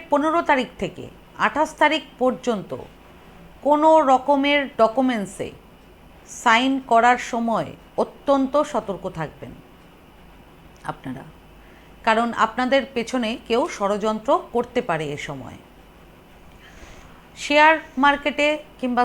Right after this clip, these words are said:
স্টক মার্কেটে শেয়ার কিংবা স্টক সেল করার জন্য সবচেয়ে ভালো সময় থাকবে আপনাদের মে মাসের সাতাশ তারিখ, এবং শেয়ার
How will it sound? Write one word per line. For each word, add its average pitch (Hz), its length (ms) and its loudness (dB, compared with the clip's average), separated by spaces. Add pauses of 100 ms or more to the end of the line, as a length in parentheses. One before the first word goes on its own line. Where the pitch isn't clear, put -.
স্টক 294 240 4 (140)
মার্কেটে 240 420 0 (220)
শেয়ার 240 300 2 (100)
কিংবা 240 260 0 (480)
স্টক 226 280 2 (280)
সেল 240 260 0 (120)
করার 262 320 2
জন্য 180 180 -6 (180)
সবচেয়ে 196 440 -8
ভালো 190 180 0 (120)
সময় 240 320 -4
থাকবে 175 260 -4 (100)
আপনাদের 160 360 -8 (680)
মে 202 180 -4
মাসের 214 400 -2 (140)
সাতাশ 214 360 -2 (100)
তারিখ, 135 240 -10 (1300)
এবং 226 180 -2 (360)
শেয়ার 262 320 4